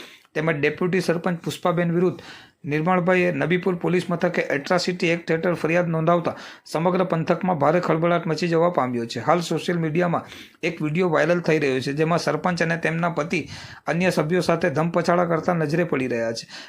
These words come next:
અંતરે ઉલ્લેખનીય છે કે સરપંચ મંજુલાબેન વિરુદ્ધ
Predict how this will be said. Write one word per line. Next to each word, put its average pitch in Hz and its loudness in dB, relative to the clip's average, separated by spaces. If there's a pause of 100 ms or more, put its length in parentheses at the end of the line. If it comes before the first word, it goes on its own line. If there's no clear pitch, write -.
અંતરે 160 0
ઉલ્લેખનીય 180 0
છે 185 -2
કે 185 0
સરપંચ 160 -2
મંજુલાબેન 175 0
વિરુદ્ધ 175 0